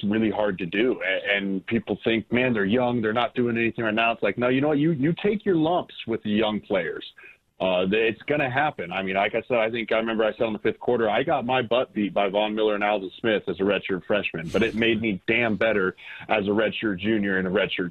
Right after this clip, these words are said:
senior, right? Because you had those experiences of going against N F L type player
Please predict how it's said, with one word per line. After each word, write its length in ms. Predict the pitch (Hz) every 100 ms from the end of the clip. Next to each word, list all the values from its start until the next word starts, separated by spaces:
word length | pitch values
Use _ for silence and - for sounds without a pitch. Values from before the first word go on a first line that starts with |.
| -
senior, 380 | 120 107 87 82
right? 300 | 90 98 104
Because 280 | 95 104 92
you 120 | 98
had 380 | - 120 113 110
those 180 | 98
experiences 680 | 92 - - 120 117 104 95 98
of 100 | 87
going 300 | 107 104 98
against 420 | 90 110 95 -
N 160 | 104 101
F 120 | -
L 160 | 95
type 280 | - 92 87
player 420 | - 120 107 98